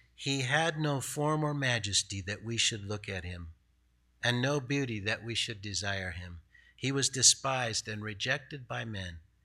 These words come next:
a man of sorrows and acquainted with grief, and as one from whom men hide their faces, he was despised, and we esteemed him not." The Corinthians probably also knew that passage as well,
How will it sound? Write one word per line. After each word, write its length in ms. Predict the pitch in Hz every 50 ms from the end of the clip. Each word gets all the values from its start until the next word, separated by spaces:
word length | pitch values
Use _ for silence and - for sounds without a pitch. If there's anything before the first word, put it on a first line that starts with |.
| _ _ _ _ - -
a 60 | - 107
man 320 | 113 123 131 143 156 160
of 120 | 160 143
sorrows 480 | - - - 135 123 113 110 104 98 -
and 140 | 117 110 110
acquainted 480 | 107 - - 131 131 131 131 131 120
with 220 | 120 123 113 - -
grief, 420 | - 120 113 107 95 - - - - _ - - - - -
and 140 | - 120 123
as 180 | 120 113 107 107
one 340 | 113 131 151 156 160 160 147
from 260 | - - 131 117 110
whom 400 | - - 147 156 151 151 151 143
men 240 | 131 120 120 113 101
hide 460 | - - 135 143 147 147 143 131 127
their 160 | 143 139 131
faces, 580 | - - 139 139 139 127 - 139 135 123 - - - - - -
he 180 | - - 127 135
was 240 | 139 143 139 123 -
despised, 760 | - 113 101 - - - 113 113 117 117 120 123 117 - -
and 180 | 95 92 92 98
we 260 | 107 110 110 107 104
esteemed 580 | 101 - - - - - 101 104 104 104 101
him 220 | - 107 107 104 95
not." 220 | 90 76 73 76 - _ _ - _ _ _ _ _ _ _ _ _ _ _ _ _ _ _ _ _ _ _ _ _ _ _ -
The 60 | -
Corinthians 640 | - - - 131 196 170 - 113 110 104 101 -
probably 400 | - - 143 160 180 147 110 110
also 360 | 110 135 170 170 - - - 98
knew 220 | 95 95 98 95
that 260 | 92 92 95 - -
passage 480 | - 98 101 98 - - 104 101 95 101
as 160 | 98 - -
well, 360 | 101 92 87 82 82 82 -